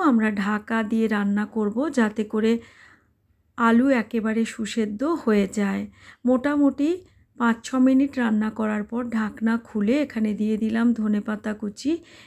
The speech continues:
এবার ঢাকা দিয়ে মিনিটখানেক রাখার পর ফ্লেম অফ করে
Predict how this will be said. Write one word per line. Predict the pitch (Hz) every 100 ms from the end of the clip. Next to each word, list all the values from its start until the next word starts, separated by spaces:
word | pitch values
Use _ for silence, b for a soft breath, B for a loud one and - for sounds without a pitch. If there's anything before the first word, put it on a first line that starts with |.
| B
এবার | 233 226 220
ঢাকা | 202 220 214 240 240
দিয়ে | 220 226 240 359 b b b 247
মিনিটখানেক | 269 277 277 - 269 277 254
রাখার | 233 - 240
পর | 233 254 262
ফ্লেম | - 220 220
অফ | 220 220
করে | - 226